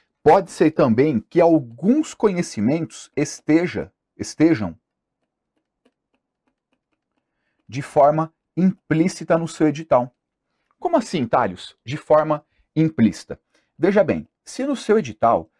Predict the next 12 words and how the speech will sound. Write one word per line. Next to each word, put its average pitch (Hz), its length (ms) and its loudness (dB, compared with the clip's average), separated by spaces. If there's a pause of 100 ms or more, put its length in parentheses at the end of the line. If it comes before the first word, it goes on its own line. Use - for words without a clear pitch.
(140)
tiver 131 380 0
alguma 139 340 0
coisa 143 340 -4
que - 120 -20
fala, 98 340 0
algum 120 240 -4
tópico 117 480 0
que - 140 -20
trate 107 400 -2
ali 85 240 -10 (220)
da 113 260 -2
organização 160 1000 -2